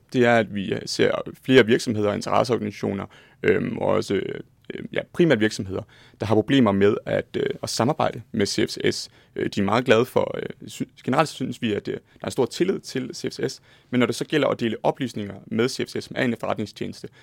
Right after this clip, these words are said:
der har de en hel del forbehold. Også folk, der står tilbage for at ikke gider at indtage, øh, gå, gå en del af netsikkerhedstjenesten, øh, og få en sensor placeret på sin, på sin virksomhed og så videre.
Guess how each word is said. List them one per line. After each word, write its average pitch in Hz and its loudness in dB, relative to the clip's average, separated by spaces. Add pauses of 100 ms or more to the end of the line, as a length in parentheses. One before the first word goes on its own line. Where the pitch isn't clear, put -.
(200)
der 135 0
har 117 0
de 101 -2
en 107 -2
hel 113 -4
del 104 -6
forbehold. 104 -4 (280)
Også - -12 (160)
folk, 120 2
der - -6
står - -6
tilbage - -2
for - -4
at 110 -4
ikke 110 -6
gider 107 -4
at 98 -4
indtage, - -6
øh, - -12
gå, - -4 (300)
gå - -10
en 98 -6
del 110 -2
af 98 -2
netsikkerhedstjenesten, 127 -6 (340)
øh, 101 -4
og 107 -10
få - -2
en 98 0
sensor 113 -4
placeret - -10
på - -20
sin, - -18 (180)
på - -16
sin - -14 (260)
virksomhed 135 0
og 127 -6
så - -14
videre. 139 -6